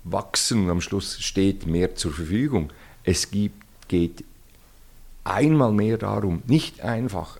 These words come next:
einen bestehenden Kuchen zu verteilen, sondern sich die Frage zu stellen,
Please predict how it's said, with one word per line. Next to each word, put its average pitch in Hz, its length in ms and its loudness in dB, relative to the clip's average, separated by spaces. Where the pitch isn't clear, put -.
einen 90 460 -2
bestehenden 90 720 0
Kuchen 101 400 -2
zu - 160 -8
verteilen, - 680 -4
sondern 92 300 2
sich - 200 -4
die 76 140 -6
Frage 117 420 -2
zu - 140 -8
stellen, 78 420 -6